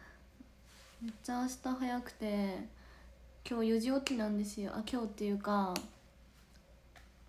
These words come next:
もーちゃんすっぴん。もーちゃんは今すっぴんからメイクしてるんですけど。女の子にすっぴんって聞いちゃダメだよ。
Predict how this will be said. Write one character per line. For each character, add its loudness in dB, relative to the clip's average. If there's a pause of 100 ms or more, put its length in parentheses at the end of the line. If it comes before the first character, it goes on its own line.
(1500)
も -2
ー 0
ち -4
ゃ 2
ん 2
す -8
っ -20
ぴ -8
ん。 -8 (580)
も -4
ー -2
ち -4
ゃ 4
ん 4
は 4
今 8
す 2
っ 0
ぴ 8
ん 8
か 6
ら 8
メ 6
イ 6
ク -4
し -8
て -6
る 0
ん -4
で -6
す -14
け -8
ど。 -8 (960)
女 0
の 4
子 -8
に 0
す -4
っ -4 (120)
ぴ -2
ん 0
っ -10
て -2
聞 -6
い -4
ち -6
ゃ -4
ダ -2
メ 0
だ -4
よ。 0